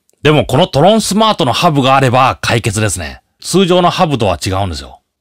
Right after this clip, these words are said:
ユーエスビー三点ゼロの普通のハブ。でもここにスイッチがついてます。このスイッチ、もうわかりますよね。電源スイッチです。ポートごとに電源を入り切りできます。ここにペンタブレットとか、点キーを接続する。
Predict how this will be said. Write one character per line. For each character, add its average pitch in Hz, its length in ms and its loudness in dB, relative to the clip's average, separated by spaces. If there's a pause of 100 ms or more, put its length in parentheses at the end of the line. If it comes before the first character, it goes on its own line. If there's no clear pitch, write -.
(160)
ユ 175 180 0
ー 208 40 4
エ 208 60 2
ス 202 140 -6
ビ 185 140 -2
ー - 20 0
三 190 280 0
点 160 200 0
ゼ 185 100 0
ロ 170 120 2
の 170 140 0
普 - 160 -12
通 123 180 -2
の 110 80 0
ハ 107 160 -2
ブ。 76 180 -12 (280)
で 135 60 -2
も 120 120 -4
こ - 100 -16
こ 156 80 0
に 151 60 -4
ス - 160 -2
イ 190 40 -2
ッ 160 40 -8
チ - 120 -6
が 127 60 2
つ 127 100 -4
い 104 60 0
て 101 60 -6
ま 78 100 -8
す。 - 200 -20 (220)
こ 127 120 -4
の 147 60 0
ス 156 140 -2
イ 139 40 2
ッ - 80 -12
チ、 76 240 -14 (240)
も 135 300 2
う 107 40 2
わ 104 100 2
か 120 80 0
り 139 60 0
ま 127 120 0
す 101 80 -6
よ 85 80 -4
ね。 69 260 -12 (100)
電 139 280 -2
源 180 260 -2
ス 165 100 -2
イ 165 40 0
ッ 139 40 -10
チ - 120 -10
で 76 80 -8
す。 - 160 -20 (280)
ポ 185 160 -2
ー 208 40 -2
ト 226 140 0
ご 214 100 2
と 180 120 0
に 180 160 0
電 113 200 0
源 120 260 -2
を 87 80 -4
入 85 100 -6
り 95 120 -4
切 98 100 -6
り 82 100 -6
で 73 120 -12
き 76 60 -12
ま 71 120 -14
す。 - 180 -20 (760)
こ 135 100 -8
こ 175 80 0
に 202 120 0
ペ 190 180 -2
ン 196 80 -2
タ 196 160 -2
ブ 185 100 0
レ 165 80 2
ッ - 20 -4
ト 143 200 -4
と 185 120 -2
か、 113 460 0 (220)
点 135 200 -2
キ 123 240 0
ー - 20 0
を 85 60 -4
接 90 160 -6
続 78 220 -8
す 87 100 -10
る。 73 200 -12